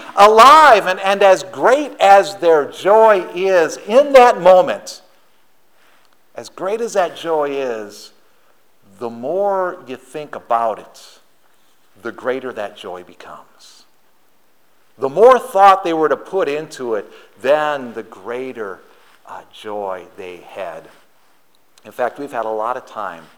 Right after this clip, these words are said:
to reflect on what Jesus' resurrection means.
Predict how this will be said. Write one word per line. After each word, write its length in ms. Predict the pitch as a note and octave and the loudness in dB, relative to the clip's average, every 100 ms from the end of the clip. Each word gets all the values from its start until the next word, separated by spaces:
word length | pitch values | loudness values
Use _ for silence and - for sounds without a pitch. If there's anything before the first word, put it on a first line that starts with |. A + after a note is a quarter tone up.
| _ _ | _ _
to 80 | - | -18
reflect 640 | G2 F#2 - A2+ F#2+ - | -18 -16 -6 -6 -6 -10
on 360 | G2 F2 E2+ D#2+ _ _ _ | -10 -10 -14 -20 _ _ _
what 400 | G2+ G2 F#2+ - | -8 -6 -8 -18
Jesus' 840 | G2+ F#2+ F2+ F2 - F2+ E2+ - _ | -20 -20 -20 -20 -20 -20 -20 -20 _
resurrection 800 | G2 F#2 F#2 F2 E2+ - - D2+ _ _ _ _ _ _ | -14 -14 -14 -16 -16 -18 -20 -20 _ _ _ _ _ _
means. 720 | A2 C#3+ C#3 G2+ E2+ - _ | -20 -20 -20 -20 _ -20 _